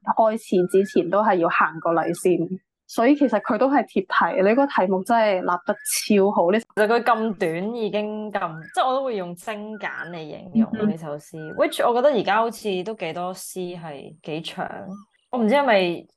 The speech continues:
Speaker 2: 即係華文詩嘅一個潛規則，就好似你，你去投稿啊，或者係你去交俾啲可能詩歌嘅獎，跟住佢都會好似 expect 係一首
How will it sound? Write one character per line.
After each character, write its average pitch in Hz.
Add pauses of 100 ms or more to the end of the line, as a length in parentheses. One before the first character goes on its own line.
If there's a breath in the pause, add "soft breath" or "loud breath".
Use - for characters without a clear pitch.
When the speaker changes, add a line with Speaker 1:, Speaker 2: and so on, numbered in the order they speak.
(100)
Speaker 2:
即 254
係 226
華 151
文 160
詩 -
嘅 202
一 180
個 190
潛 151
規 170
則， 185
就 170
好 170
似 185
你， 156 (120)
你 165
去 165
投 156
稿 127
啊， 175
或 160
者 151
係 160
你 170
去 165
交 170 (400)
俾 165
啲 170
可 165
能 -
詩 175
歌 170 (140)
嘅 147 (360)
獎， 160
跟 339
住 370
佢 247
都 277
會 269
好 202
似 208
expect -
係 156
一 -
首 151